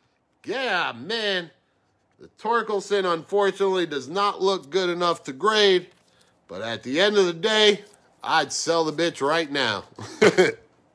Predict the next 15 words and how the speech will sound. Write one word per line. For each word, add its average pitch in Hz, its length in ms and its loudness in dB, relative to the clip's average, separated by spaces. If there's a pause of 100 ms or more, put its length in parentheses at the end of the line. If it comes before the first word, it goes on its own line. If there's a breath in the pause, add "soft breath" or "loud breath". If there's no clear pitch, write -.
(1000 soft breath)
Boom! 339 540 6 (1160)
Nice 190 380 4
hit. 214 360 8 (960)
And 82 180 -12
here's 202 760 6
the 208 200 4
beaut. 247 500 4 (2250)
Ah, - 400 -6
top 131 320 2
to 175 60 -2
bottom, 190 420 4
not 185 220 4
so 185 240 2
good, 175 380 4
but 117 220 -2